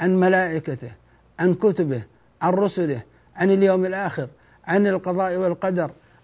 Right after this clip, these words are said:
أن نتمسك بخبر الله سبحانه وتعالى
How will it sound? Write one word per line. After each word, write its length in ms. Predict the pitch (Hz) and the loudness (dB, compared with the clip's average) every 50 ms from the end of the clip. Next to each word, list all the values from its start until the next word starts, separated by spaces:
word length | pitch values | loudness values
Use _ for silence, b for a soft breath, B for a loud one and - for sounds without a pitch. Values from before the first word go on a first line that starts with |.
| b - | b 0
أن 280 | 208 233 233 226 220 208 | 2 2 4 4 4 4
نتمسك 840 | 208 196 - 202 202 208 240 254 - - - - 190 170 - - | 2 2 2 0 -2 0 -2 -4 -4 -8 -6 -2 -2 -2 0 0
بخبر 560 | 165 170 160 - - 226 254 247 233 233 226 | -2 -2 -2 -2 0 0 2 4 4 4 6
الله 500 | 214 214 208 214 220 247 247 233 208 220 | 4 2 2 2 2 2 4 2 2 0
سبحانه 500 | 208 - 220 208 208 - 240 247 240 233 | 0 -2 -2 -4 -2 -2 -2 -2 0 0
وتعالى 680 | 226 220 208 - 226 226 247 254 254 262 277 277 262 | -2 -2 0 0 2 2 2 2 0 0 -2 -4 -6